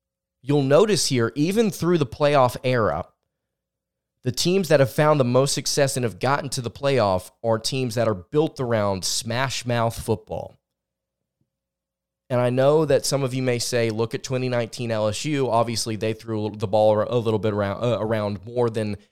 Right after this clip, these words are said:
some other teams. Sure, that's a slight exception. But even that team knew how to run the football. Georgia right now is the best team in the country, I think,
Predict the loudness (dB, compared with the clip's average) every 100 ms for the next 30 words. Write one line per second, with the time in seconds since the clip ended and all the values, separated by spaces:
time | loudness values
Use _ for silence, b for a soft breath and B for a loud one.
0 | _ -4 -2 0 -2 -6 -8 -12 _ -2
1 | 0 0 -2 _ _ _ _ -4 -4 -4
2 | -4 -4 2 2 0 -4 -2 -2 -2 -4
3 | -2 -4 -4 -2 0 0 0 0 0 -6
4 | -8 -4 -2 -2 -6 b b -20 -12 -2
5 | 0 2 2 2 2 2 2 2 2 0
6 | -4 -4 -2 -2 -4 -16 _ _ _ _
7 | _ _ _ _ -4 2 6 6 4 0
8 | -2 0 0 2 0 -2 -6 _ -4 -2
9 | -2 0 0 0 -4 -4 -4 -4 -2 -2
10 | -2 -2 -2 -4 -4 -8 -10